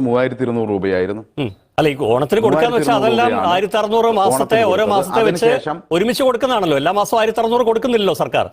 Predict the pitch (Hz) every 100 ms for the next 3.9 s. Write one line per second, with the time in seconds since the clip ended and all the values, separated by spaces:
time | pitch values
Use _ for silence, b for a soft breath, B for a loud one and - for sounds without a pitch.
0 | b b 214 247 269 247 226 180 156 151
1 | 185 226 240 214 226 226 208 220 240 220
2 | 196 240 277 214 123 98 b b 175 233
3 | 226 185 220 226 233 208 220 220 202